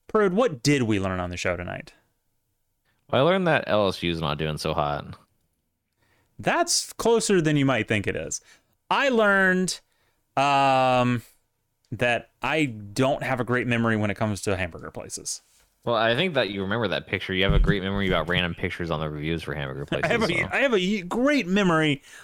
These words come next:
Speaker 1: of pictures of young boys.
Speaker 2: Hmm.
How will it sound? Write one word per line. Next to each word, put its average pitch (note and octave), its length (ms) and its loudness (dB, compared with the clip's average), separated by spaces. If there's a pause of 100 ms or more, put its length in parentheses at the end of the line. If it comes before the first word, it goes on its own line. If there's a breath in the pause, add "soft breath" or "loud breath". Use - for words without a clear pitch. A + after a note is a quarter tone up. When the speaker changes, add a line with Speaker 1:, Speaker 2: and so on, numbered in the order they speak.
(120 loud breath)
Speaker 1:
of A2 180 -2
pictures C#3+ 360 0
of F#2+ 100 -2
young G#2+ 320 0
boys. F2 580 -6 (680)
Speaker 2:
Hmm. D3 220 2